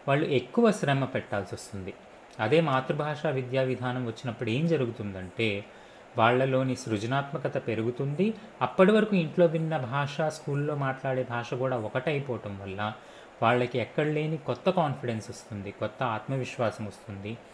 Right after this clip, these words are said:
దాంతో వాళ్ళు మరింత బాగా చదువుతారనమాట. దీనికి ఇంకొక ఉదా-, ఆ, ఇంకొక ప్రము-,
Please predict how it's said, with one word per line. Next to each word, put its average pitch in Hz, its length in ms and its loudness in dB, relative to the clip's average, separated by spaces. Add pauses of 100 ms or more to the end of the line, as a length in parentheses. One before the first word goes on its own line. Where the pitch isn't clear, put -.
(340)
దాంతో 117 240 2
వాళ్ళు 120 240 2
మరింత 127 360 0
బాగా 120 340 0 (100)
చదువుతారనమాట. 95 680 -6 (680)
దీనికి 170 280 4
ఇంకొక 160 500 2
ఉదా-, 151 400 4
ఆ, 156 440 0
ఇంకొక 165 380 2
ప్రము-, 143 440 0